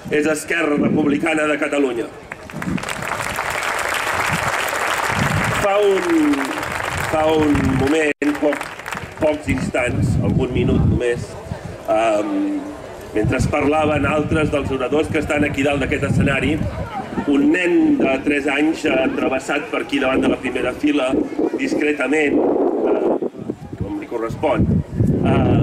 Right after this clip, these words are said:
discretament, i ha vingut a saludar son pare, que sóc jo. Eh, aquest nen, eh, aquest nen que viu a Sant Vicenç dels Horts, eh,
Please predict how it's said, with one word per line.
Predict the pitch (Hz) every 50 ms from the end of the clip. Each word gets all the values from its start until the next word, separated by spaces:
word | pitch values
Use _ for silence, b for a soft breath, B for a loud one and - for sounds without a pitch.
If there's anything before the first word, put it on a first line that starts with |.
| - - - - - - -
discretament, | - - - - - 143 - 147 147 147 143 - - - - - - - -
i | - - -
ha | - -
vingut | - - - - - - - - -
a | - - - 127 - -
saludar | - - 131 113 - - - - -
son | - - - - -
pare, | - - - - - -
que | - - -
sóc | - - - -
jo. | - - - - - - - - - - - - - - - - -
Eh, | - 151 156 151 147 147 143 - - 139 - - - - - - - - - - - - - - - - - - - - - - - 151
aquest | 147 151 180 175 147 151
nen, | 165 160 151 131 135 147 - - - -
eh, | - 135 127 127 123 120 117 113 110 110 107 104 101 101 98 - - - - - - - - - - - - - - - - - - -
aquest | - 110 107
nen | 131 147 143 143 151 147
que | 147 98
viu | 107 120 127 123
a | 117
Sant | 123 120 117
Vicenç | 113 - 123 113 110
dels | 107 104 98 110
Horts, | 139 135 127 131 131 - - - - - - - - - - - -
eh, | - 120 117 113 110 110 107 107